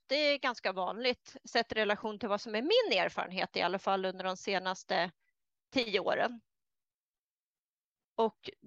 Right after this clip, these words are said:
vi har ju jobbat fram ett arbetssätt i, i Salens kommun som väldigt mycket utvecklas hela tiden, men där vi bestämde oss för att, eh, påverka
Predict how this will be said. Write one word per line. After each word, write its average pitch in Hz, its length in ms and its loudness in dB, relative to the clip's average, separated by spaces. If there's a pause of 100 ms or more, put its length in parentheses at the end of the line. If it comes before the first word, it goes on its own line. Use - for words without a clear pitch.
(280)
vi 240 180 2
har 311 80 8
ju 269 240 6
jobbat 226 440 2
fram 320 360 2
ett 285 140 0
arbetssätt 202 720 -2
i, 202 280 -4
i 196 60 -4
Salens 196 420 0
kommun 190 420 -4
som 208 200 -4
väldigt 190 300 0
mycket - 500 -2
utvecklas - 640 -4
hela 185 180 0
tiden, 214 520 0
men 196 220 0 (320)
där 202 540 4
vi 208 200 -2
bestämde 311 720 2
oss 214 140 0
för - 80 -2
att, - 260 -2
eh, 196 340 0 (180)
påverka 240 920 2